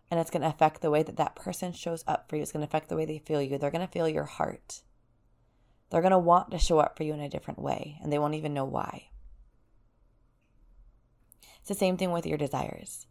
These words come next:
When you're not fully owning or claiming them, they can feel that. They can feel that your heart is closed off to them, that there's a wall there, and they can't come to you. They won't be magnetized to you. But once you fully own and claim, you're like, "Yes, this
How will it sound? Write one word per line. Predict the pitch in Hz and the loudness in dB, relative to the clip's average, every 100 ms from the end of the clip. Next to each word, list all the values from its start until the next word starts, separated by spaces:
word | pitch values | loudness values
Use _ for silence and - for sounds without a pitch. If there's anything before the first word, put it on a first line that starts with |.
| - - - | -20 -20 -6
When | 165 | -2
you're | 156 | 4
not | 180 - | 4 2
fully | 185 185 - | 0 0 0
owning | 156 175 | 0 0
or | 151 | -2
claiming | - 139 160 180 | -2 -4 -2 0
them, | 185 | 0
they | 160 - | 0 -2
can | 165 | -4
feel | 156 - - 156 139 | -8 -14 -2 0 0
that. | - - _ - _ _ _ _ - | -4 -8 _ -20 _ _ _ _ -8
They | 170 | -4
can | 165 | 0
feel | 175 175 | 2 2
that | 185 | 2
your | 170 | 0
heart | - 160 - | 0 2 2
is | - | -4
closed | - 156 156 151 | -2 0 0 -2
off | 143 - | -6 -8
to | 151 | -10
them, | - - | -10 -4
that | - - | -2 0
there's | 151 160 | 0 -2
a | |
wall | 156 160 160 | 2 6 6
there, | - - - - _ - - - | 2 -8 -14 -20 _ -20 -20 -6
and | 156 | -2
they | 151 | -2
can't | - 170 - | 0 -2 -2
come | - 165 160 | -4 -4 -4
to | - | -6
you. | - - - _ _ _ _ _ _ _ _ | -8 -10 -14 _ _ _ _ _ _ _ _
They | 180 | 4
won't | 170 180 | 4 4
be | 185 | 4
magnetized | 160 180 175 - - - - | 6 6 4 -2 -6 -8 -12
to | - | -12
you. | - - _ _ _ - - - - - - - - - - - - | -14 -20 _ _ _ -20 -20 -20 -20 -20 -20 -20 -20 -20 -20 -8 0
But | 214 | 4
once | 202 220 254 | 6 4 2
you | 233 | -2
fully | - 196 208 - | 0 0 0 2
own | 175 190 | 2 2
and | 175 | 2
claim, | 190 185 | 2 2
you're | 170 | 2
like, | 165 165 | 0 6
"Yes, | 220 185 - | 10 10 6
this | 156 156 190 277 294 | -4 4 6 6 4